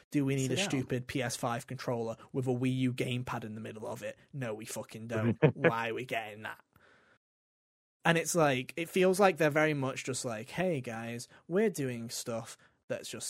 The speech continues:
Speaker 1: sequel after sequel, and we're bringing I P back so we can make a shitty Peacock series starring Anthony Mackie." Like, it's like, this is what we're doing here.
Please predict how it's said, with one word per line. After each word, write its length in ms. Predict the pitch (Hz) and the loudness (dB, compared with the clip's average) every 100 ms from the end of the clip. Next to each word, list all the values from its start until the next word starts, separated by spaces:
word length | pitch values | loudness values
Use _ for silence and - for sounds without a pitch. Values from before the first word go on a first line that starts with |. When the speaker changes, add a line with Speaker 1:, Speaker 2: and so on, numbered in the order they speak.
| - | -2
Speaker 1:
sequel 440 | 202 196 - 160 | -2 -2 -2 -2
after 320 | 139 139 - | 0 -4 -6
sequel, 600 | 127 - 123 127 - 131 123 | -6 -4 -6 -8 -6 -4 -2
and 140 | 120 | -4
we're 80 | 120 | -4
bringing 420 | 151 160 156 135 | -2 -2 -2 -2
I 200 | 123 123 | 0 -4
P 200 | - 123 | -6 -6
back 320 | 127 131 - | 0 0 -2
so 100 | - | -6
we 100 | 120 | -8
can 200 | 117 120 | -8 -6
make 220 | 123 127 | -4 -4
a 40 | 127 | -4
shitty 380 | - 123 127 127 | -4 -4 -6 -4
Peacock 460 | 156 147 127 110 | -4 -2 -4 -4
series 400 | - 120 113 117 | -6 -6 -6 -6
starring 360 | - 117 110 113 | -6 -4 -4 -6
Anthony 380 | 107 107 117 110 | -10 -12 -14 -12
Mackie." 480 | 110 117 - 69 113 | -12 -12 -14 -16 -10
Like, 240 | 156 131 | -8 -4
it's 280 | 160 170 - | -6 -4 2
like, 260 | 170 151 | 4 4
this 240 | 160 180 - | 2 2 2
is 140 | 160 | 6
what 180 | 180 151 | 8 8
we're 100 | 151 | 6
doing 380 | 143 147 135 131 | 6 6 4 2
here. 320 | - 131 - | -4 -2 0